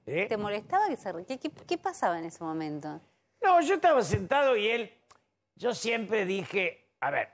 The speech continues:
Speaker 1: eh, hay una cosa, él dice que soy crítico. Si pasamos del cuatro al cuarenta de pobreza, no veo a dónde voy a aplaudir. Digo, nadie puede decir que la Argentina tiene década ganada.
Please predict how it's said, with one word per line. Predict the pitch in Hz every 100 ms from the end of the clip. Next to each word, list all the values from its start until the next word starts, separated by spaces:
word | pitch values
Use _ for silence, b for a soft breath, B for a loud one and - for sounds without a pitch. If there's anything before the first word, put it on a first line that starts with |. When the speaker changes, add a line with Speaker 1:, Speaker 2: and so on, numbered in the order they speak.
| _
Speaker 1:
eh, | 127 123
hay | - 151
una | 160 147
cosa, | 139 139
él | 147
dice | 175 170
que | 147
soy | - 156
crítico. | 131 147 110 110 95 90 b b _
Si | _ 143
pasamos | 143 156 208 208 190
del | 180
cuatro | 165 220 220 180
al | 160
cuarenta | 151 185 202 180
de | 180 165
pobreza, | 185 190 214 202 233
no | 151 160
veo | 175 175
a |
dónde | 151 160 147
voy | 147 151
a |
aplaudir. | 123 127 135 180 214 113 - _ _ _ _ _
Digo, | 120 117 - _ _ _ _ _
nadie | - 170 208 180
puede | 120 180 185
decir | 165 139 170 175
que | 147 147
la |
Argentina | 127 120 120 156 147 123 110 _
tiene | 147 139
década | 139 156 143 131 120
ganada. | 127 165 180 147 101 80